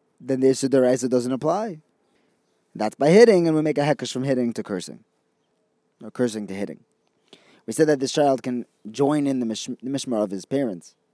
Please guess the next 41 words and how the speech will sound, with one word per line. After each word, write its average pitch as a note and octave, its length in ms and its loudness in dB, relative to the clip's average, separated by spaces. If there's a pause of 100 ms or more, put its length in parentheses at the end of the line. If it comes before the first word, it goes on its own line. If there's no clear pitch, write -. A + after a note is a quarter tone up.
(240)
And F#2 120 -16
the G2 60 -10
Gemara A#2 320 -2
says, A2 220 -4
"Wait, B2+ 100 0
if A#2 80 -4
he's B2+ 80 -8
not C#3 120 -4
gonna C#3+ 120 -4
get C3+ 120 0
a B2 40 -4
chelek D#3 480 2
of C3+ 220 2
the C3 60 -6
mishmar, D3 400 0
why C3+ 180 6
does C#3 120 2
he C3+ 60 0
wanna B2+ 220 -2
join?" C#3+ 500 2 (800)
Well, - 80 -14
the F#2 60 -12
Gemara F2+ 180 -8
says, - 180 -16
"Well, - 80 -8
obviously E3+ 280 4
he - 20 2
wants A#2+ 180 -2
to A#2 60 -4
join. A#2+ 160 0
He C#3+ 80 2
wants D3 200 0
to C#3 60 -10
do E3+ 80 6
the E3 80 4
mitzvah F3+ 300 6
of D#3 160 10
serving F3 220 6
the F3 60 4
Beis F#3 160 2
Hamikdash." G#3+ 640 2